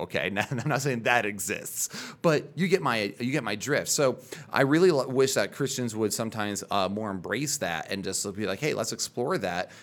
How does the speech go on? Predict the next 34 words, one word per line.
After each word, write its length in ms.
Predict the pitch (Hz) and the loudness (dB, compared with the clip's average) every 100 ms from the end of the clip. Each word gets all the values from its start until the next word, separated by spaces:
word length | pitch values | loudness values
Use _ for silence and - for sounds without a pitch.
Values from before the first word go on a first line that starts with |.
| - | -2
Let's 200 | 143 143 | 0 2
not 180 | 180 - | 0 -2
shy 320 | - 131 117 | 0 2 2
away 340 | 95 87 156 | 2 2 2
from 200 | 180 110 | 2 -2
it." 180 | 80 85 - - | -2 -6 -10 -8
And 300 | - 107 104 | 0 0 2
because 340 | 110 117 117 110 | -2 0 0 0
people 220 | 151 143 | -2 0
get 80 | 123 | -2
this 160 | 104 | 0
idea 200 | 107 101 95 | 0 0 -2
that 120 | 95 | -4
Christians 440 | 101 - 101 - | -6 -6 -8 -8
were 100 | 95 | -6
just, 320 | 92 98 90 - | -4 -4 -4 -6
like, 260 | 90 85 | -6 -4
soft 460 | - 98 87 - - | -4 -2 -4 -6 -12
and 180 | 80 76 | -12 -14
fluffy, 680 | - - 98 - 95 85 | -20 -6 -6 -4 -8 -6
and, 180 | 85 78 - - - - - | -8 -10 -14 -18 -18 -18 -6
um, 540 | 101 101 92 87 87 - | -4 -2 -2 -4 -6 -8
and 140 | 98 | -2
I 100 | 98 | -2
think 360 | 92 110 92 - | -2 -6 -6 -10
sometimes 480 | - 101 90 90 85 | -6 -6 -4 -6 -4
that 140 | 87 | -4
does 200 | 92 85 | -2 -4
us 140 | 85 - | -6 -4
detriment. 480 | 90 - 78 71 | -4 -4 -10 -10
So 160 | - 82 | -6 -6
I 200 | 82 98 | -2 -2
like 420 | 110 85 101 - | -2 -2 -2 -4
mo-, 240 | 98 104 | -6 -4